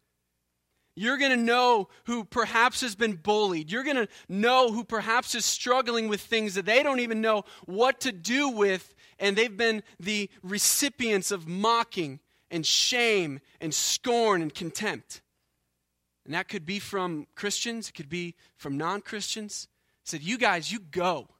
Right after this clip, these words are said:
You better not stay home." And we gave all of them a card that just simply said, "Hey, we know you're not gonna talk to us today,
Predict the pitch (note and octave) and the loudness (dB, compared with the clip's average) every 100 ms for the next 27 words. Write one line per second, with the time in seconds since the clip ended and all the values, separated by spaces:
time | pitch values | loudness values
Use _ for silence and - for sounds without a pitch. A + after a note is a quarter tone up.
0 | _ _ _ _ G#3+ C4+ F#3+ G3+ G#3+ F#3+ | _ _ _ _ -10 -4 -2 2 0 0
1 | D#3+ - F3 D#3+ D#3 C#3+ A#2 _ _ _ | -4 -4 -4 -4 -6 -10 -14 _ _ _
2 | _ _ _ _ _ _ _ _ _ _ | _ _ _ _ _ _ _ _ _ _
3 | _ _ _ _ _ _ _ _ _ _ | _ _ _ _ _ _ _ _ _ _
4 | _ _ _ _ _ D3 D#3 D#3+ G3 E3+ | _ _ _ _ _ -8 -6 -2 -2 -2
5 | F3+ G3+ F3+ F#3+ D3 - E3+ D#3+ F#3+ G3+ | -2 -2 -4 -6 -6 -10 -8 -6 -8 -10
6 | A3 _ _ _ _ _ _ _ _ _ | -18 _ _ _ _ _ _ _ _ _
7 | _ _ - C#3+ E3+ - F#3 - E3 - | _ _ -20 -10 -6 -4 -4 -4 -6 -4
8 | F3 E3+ D3+ _ _ _ G3 E3 E3 F3 | -4 -4 -8 _ _ _ -6 -4 -2 -2
9 | F#3+ F3+ F3 E3+ C#3+ - D#3 - F#3+ F#3+ | -2 -2 -4 -6 -12 -8 -10 -8 -10 -10
10 | - F#3+ G3 A3 | -8 -8 -8 -8